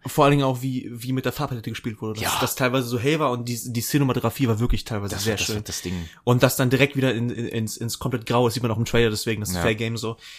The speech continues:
Speaker 1: dass es direkt wieder ins Graue ging, das fand ich
Speaker 2: Ja.
Speaker 1: extrem stark.
Speaker 2: Sehr strong.
Speaker 1: Ähm, was ich, äh, was, was, was, was mir aufgefallen ist, äh, dass die Themes natürlich extrem, was heißt die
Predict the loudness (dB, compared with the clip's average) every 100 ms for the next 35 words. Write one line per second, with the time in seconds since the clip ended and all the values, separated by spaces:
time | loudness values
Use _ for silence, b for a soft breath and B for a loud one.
0 | B -2 0 0 2 0 2 4 6 6
1 | 4 -2 -4 -4 -4 0 2 2 2 2
2 | 2 2 -2 -2 -2 -10 B B B B
3 | B -6 -6 -2 -4 -4 _ _ _ _
4 | _ _ _ _ _ _ _ _ -14 -12
5 | 2 6 8 6 4 2 -2 -4 2 2
6 | 4 0 0 -6 -14 -12 2 2 4 0
7 | 0 0 0 0 -2 0 2 2 4 4
8 | 4 2 -2 -4 -2 -2 -4 -6 -10 _
9 | b b b b 2 4 2 0 -2 -2
10 | 0 2 2 -2 2 0 0 -6 -6 -4
11 | -6 -4 -2 0 -2